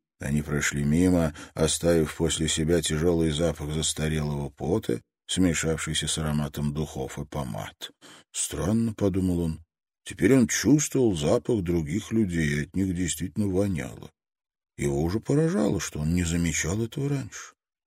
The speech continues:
Он определенно ощущал себя лучше, гораздо лучше с тех пор, как начал ежедневно принимать ванну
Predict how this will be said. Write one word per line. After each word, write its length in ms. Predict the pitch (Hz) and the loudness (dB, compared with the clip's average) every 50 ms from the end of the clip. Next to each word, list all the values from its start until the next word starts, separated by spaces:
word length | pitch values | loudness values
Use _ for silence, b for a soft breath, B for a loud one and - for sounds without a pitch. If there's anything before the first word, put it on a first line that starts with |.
| _ _ | _ _
Он 160 | - 71 71 85 | -4 0 0 2
определенно 640 | 82 - 90 92 85 92 85 92 123 139 135 131 107 | 2 2 2 4 4 6 6 8 8 8 8 6 4
ощущал 460 | 92 - - 80 - - 82 90 120 | 2 2 -2 -2 -2 0 2 2 2
себя 280 | 117 - 123 113 117 110 | 2 0 0 4 4 4
лучше, 480 | 90 82 101 139 143 - - - 80 - B B B B B B B | 4 4 2 0 -2 -4 -4 -6 -6 -6 B B B B B B B
гораздо 680 | - 71 92 90 85 85 95 127 147 160 156 147 156 165 | 2 4 6 6 6 8 8 10 10 8 6 6 6 6
лучше 400 | 165 175 175 160 147 - - 98 | 8 10 10 8 8 6 2 0
с 80 | 85 - | 0 2
тех 220 | - 98 92 - | 2 2 2 2
пор, 200 | - 107 117 107 | 4 4 4 4
как 200 | - 95 80 - | 2 -2 0 2
начал 320 | - 107 107 - 101 92 87 | 0 0 2 2 0 0 2
ежедневно 640 | 87 92 90 92 95 87 87 98 104 95 90 87 | 2 2 2 2 2 2 4 2 4 4 2 0
принимать 520 | 78 76 82 85 90 90 90 87 78 - 73 | 0 0 0 0 2 2 2 0 -2 -2 -4
ванну 440 | 71 80 92 98 98 95 92 82 | -2 -2 0 2 2 2 2 2